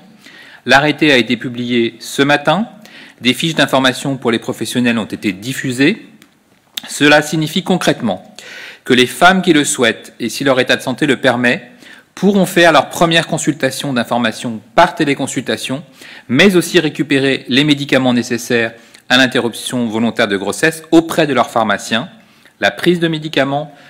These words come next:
puis la consultation de contrôle post-I V G pourront aussi être réalisées par téléconsultation.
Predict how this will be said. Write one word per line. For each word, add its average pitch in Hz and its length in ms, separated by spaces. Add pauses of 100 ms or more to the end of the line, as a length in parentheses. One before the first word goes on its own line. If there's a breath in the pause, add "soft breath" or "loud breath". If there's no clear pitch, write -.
(160 loud breath)
puis 151 180
la 175 120
consultation 151 560
de 131 80
contrôle 135 680
post-I 135 320
V 113 140
G 127 220 (100)
pourront 131 380
aussi 165 480 (460 soft breath)
être 127 260
réalisées 113 440
par 143 240
téléconsultation. 113 920